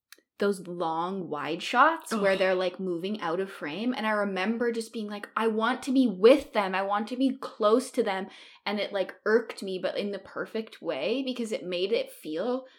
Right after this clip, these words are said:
Speaker 1: so much like it was theirs, that love
Speaker 2: Mm-hmm.
Speaker 1: story, rather than the viewer's, which, like, looking back was, like, a really, really great choice. But at the time, I was like, "No, like, in this book, like, you're right there. You're
Speaker 2: Mm,
Speaker 1: right in his
Speaker 2: mm-hmm.
Speaker 1: head."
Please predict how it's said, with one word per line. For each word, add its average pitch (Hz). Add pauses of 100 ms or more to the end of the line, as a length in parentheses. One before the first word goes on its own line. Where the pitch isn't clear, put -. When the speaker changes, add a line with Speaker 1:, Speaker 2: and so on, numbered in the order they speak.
(100)
Speaker 1:
so -
much 185
like 214
it 170
was 190
theirs, 170
that - (160)
love 233
Speaker 2:
Mm-hmm. 214
Speaker 1:
story, 214
rather 180
than 180
the 196
viewer's, 202
which, 220
like, 190
looking 208
back 185
was, 202
like, 165
a 185
really, 175
really 165 (460)
great -
choice. 190 (360)
But 196
at 196
the 233
time, 196
I 220
was 214
like, 202 (300)
"No, 240
like, 254
in 233
this 240
book, 269
like, 233
you're 208 (140)
right 214
there. 220
You're 214
Speaker 2:
Mm, 220
Speaker 1:
right 214
in 226
his 247
Speaker 2:
mm-hmm. 233
Speaker 1:
head." 196